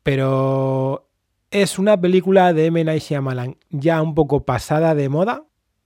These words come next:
larga, muy larga. Y claro, cuando llega al final ya te su-, supones lo que sucede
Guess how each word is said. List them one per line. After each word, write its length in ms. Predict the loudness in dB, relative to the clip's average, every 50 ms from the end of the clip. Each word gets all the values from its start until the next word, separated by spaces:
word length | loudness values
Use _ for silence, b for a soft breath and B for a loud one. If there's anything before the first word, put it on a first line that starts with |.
| _ _ _ _
larga, 460 | -2 0 0 0 0 -2 -6 -10 -18 _ _ _ _ _ _ _ _ _ _ _ _ _
muy 160 | 0 0 0
larga. 400 | 0 0 -4 -6 -10 -12 -12 _ _ _ _ _ _ _ _ _ _ _ _ _ -6
Y 100 | -6 -4
claro, 320 | -2 -2 -2 -2 -4 -8 -12 -20 -16 _
cuando 340 | -8 -6 -6 -6 -8 -8 -8
llega 260 | -6 -6 -4 -4 -4
al 100 | -4 -4
final 280 | -2 -2 -4 -4 -4 -4
ya 180 | -6 -6 -4
te 180 | -4 -4 -4 -4
su-, 320 | -6 -10 -12 -12 -12 -14 -16
supones 680 | -18 -16 -14 -14 -6 -2 2 2 2 2 2 0 -2
lo 160 | -4 -6 -6
que 100 | -6 -8
sucede 600 | -8 -6 -6 -4 -2 0 2 2 0 0 -4 -6